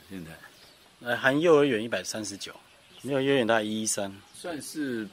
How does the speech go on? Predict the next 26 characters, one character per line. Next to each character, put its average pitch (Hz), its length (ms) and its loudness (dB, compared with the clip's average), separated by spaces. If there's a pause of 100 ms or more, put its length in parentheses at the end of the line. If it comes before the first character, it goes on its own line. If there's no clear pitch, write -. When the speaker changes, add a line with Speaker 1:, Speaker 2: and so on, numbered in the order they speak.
Speaker 1:
不 165 80 -6
小 92 280 -2
型 98 320 -12
的， 107 80 -12 (320)
哦， 104 240 -10
不 110 100 -8
是 127 140 -6
小 98 220 -2
型 98 200 -6
的 104 100 -8
学 92 140 -10
校。 87 100 -8
Speaker 2:
小， 127 60 -2
小 98 60 -2
校 104 140 -4
中 135 160 -10
的 131 120 -8
大 117 180 -12
型。 - 140 -16 (640)
Speaker 1:
<laughs> 196 720 0
那 214 120 2
老 131 200 2
师 165 200 -2
有 120 100 2
几 92 220 -6
位？ 87 240 -6